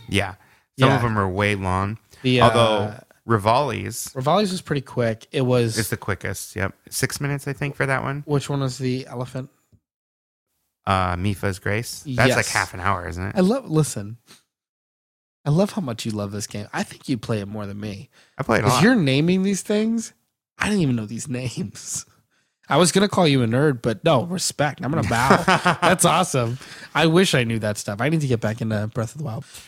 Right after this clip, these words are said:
Speaker 2: Oh, you didn't even say what the most important one is,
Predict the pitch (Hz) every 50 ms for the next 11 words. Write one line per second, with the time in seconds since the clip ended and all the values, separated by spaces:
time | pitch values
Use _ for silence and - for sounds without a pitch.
0 | - _ _ _ - 170 180 160 117 90 - _ _ _ _ _ _ _ _ _
1 | _ _ _ _ _ _ _ _ - _ - _ _ _ _ _ _ _ _ _
2 | _ _ _ - 123 147 170 160 143 123 117 113 - 131 127 131 139 - 170 170
3 | 180 180 - - 202 175 - 220 202 165 139 127 120 117 117 113 113 113 113 -
4 | - -